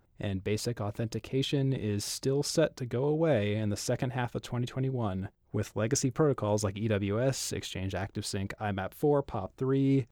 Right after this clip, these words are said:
Remote PowerShell, A K A the legacy way to connect to Exchange Online without the new rest method.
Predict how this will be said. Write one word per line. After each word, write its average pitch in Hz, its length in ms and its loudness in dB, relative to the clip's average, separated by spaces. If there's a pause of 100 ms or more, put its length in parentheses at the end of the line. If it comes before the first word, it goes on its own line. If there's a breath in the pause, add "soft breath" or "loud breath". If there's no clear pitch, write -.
(240)
Remote 104 320 0
PowerShell, 139 920 0
A 110 100 -2
K 107 200 -4
A 107 40 -2
the 107 100 0
legacy 110 460 0
way 104 160 4
to 113 80 0
connect 104 280 -2
to 104 60 -2
Exchange 110 320 -2
Online 98 540 0
without 98 400 -4
the 107 100 -2
new 101 280 -2
rest 95 420 -6
method. 151 460 2